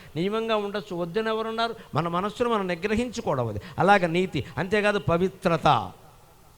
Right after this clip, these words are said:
ఏది పడితే ఏది ముట్టుకోకుండా, ఎక్కడ పడితే అక్కడ తినకుండా, ఊరికే ఏ మాట పడితే ఆ మాట మాట్లాడకుండా మనం పవిత్రంగా ఉంటాం. ఇది పవిత్రత. అలాగే ఇందాక చెప్పిన మాట, లోకానికి మనం భయపడద్దు, లోకాన్ని మనం భయపడద్దు,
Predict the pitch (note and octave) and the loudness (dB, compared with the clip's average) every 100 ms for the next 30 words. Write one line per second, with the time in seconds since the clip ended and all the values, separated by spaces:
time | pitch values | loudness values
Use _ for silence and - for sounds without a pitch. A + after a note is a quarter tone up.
0 | - C3 E3 D#3+ E3 D3 D#3+ D3 C#3 - | -2 2 4 4 4 4 2 2 0 -2
1 | - D3 B2 C#3+ F3 G3 - B2+ - E3+ | -2 0 0 2 2 0 -6 -4 0 2
2 | E3 D#3+ E3 D#3+ D#3 C3 C#3+ C#3+ D3 D#3 | 2 2 0 0 -2 -2 -2 -2 -4 2
3 | E3+ G3 - - D3 E3+ F#3+ E3+ D#3 F3 | 4 4 0 -4 0 2 2 2 2 2
4 | F3+ E3+ E3+ E3 F3+ E3 D3+ D#3 D#3+ D#3+ | 0 0 -4 -4 -2 -2 0 -2 -2 -4
5 | D3+ D#3 D3 C#3 C#3+ E3 D#3 C#3 B2+ B2 | -2 -2 -2 -2 -2 -2 -2 -4 -4 -4
6 | C3 - C#3+ C3 B2 A2+ A2 G#2+ A#2+ - | -4 -8 -8 -4 -4 -4 -4 -4 -4 -6
7 | - D#3 G3 G#3+ C#3 C3 - - G2 - | 0 2 4 6 6 4 -10 -16 -18 -20
8 | - - - - - - C3 D3+ D#3+ E3+ | -20 -20 -20 -20 -20 -10 -4 0 0 0
9 | G#3 E3 E3+ D#3+ D3+ D3 D3+ C3+ C#3 A#2+ | -2 2 2 2 0 0 0 2 2 2
10 | G#2+ - - D#3+ G#3 A#3+ B3+ B3 A3 A3 | -2 -4 6 8 10 10 8 6 2 2
11 | A3 G3 G#3 G#3 F#3+ D3+ A#2 G#2 A#2+ F3+ | 2 4 6 6 4 2 0 -2 4 4
12 | G3+ A3+ A#3+ A3 G3+ G3 F3 F#3 E3+ D3 | 4 0 0 0 2 6 6 8 8 6
13 | B2 G2+ F#2+ | 0 -6 -10